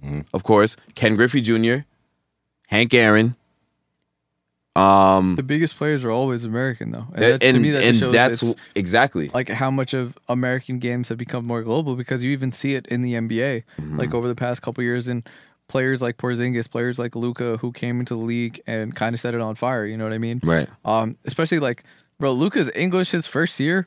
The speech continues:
Speaker 2: was bad, like,
Speaker 1: Mm-hmm.
Speaker 2: real bad. Like, I saw the, um, he just got announced as a two K thing, and I saw the video they put out. And, like, I was really thinking about how much improvement he's made.
Speaker 1: Right.
Speaker 2: It's still not great, but, like, it's improved. So that's one thing that, like,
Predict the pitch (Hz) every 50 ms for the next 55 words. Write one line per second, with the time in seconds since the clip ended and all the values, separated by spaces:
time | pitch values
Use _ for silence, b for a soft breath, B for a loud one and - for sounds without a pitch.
0 | - _ - 110 110 104 104 - _ _ _ _ _ _ _ _ - 104 104 92
1 | 85 85 - _ _ - 80 80 87 87 85 98 117 113 107 104 90 92 101 -
2 | _ _ - 113 117 120 - 87 117 117 - - 135 127 123 120 117 117 113 110
3 | 110 107 - - 139 123 123 - 127 120 113 113 113 117 - 120 113 - - 123
4 | 120 - 113 110 - 117 117 113 110 110 - 110 110 104 104 110 107 110 110 107
5 | 110 101 - 107 113 117 113 104 - B B B B B B B B 123 120 117
6 | 113 117 120 113 123 123 143 151 139 131 139 135 127 117 110 98 92 113 113 113
7 | 117 113 - 107 98 - - 113 110 123 120 120 117 123 113 107 110 104 101 101
8 | 113 143 - _ - 78 80 78 71 - - 113 - - 180 185 170 165 135 113
9 | 98 - 95 113 151 165 127 - _ _ b b b b b b b _ _ _
10 | - 123 117 113 110 117 113 - 117 110 - - - _ _ - 113 110 113 -
11 | - 165 175 156 123 110 - - b b b b b b b - 127 131 143 -
12 | 127 131 143 143 139 143 135 127 117 110 - 107 113 107 104 -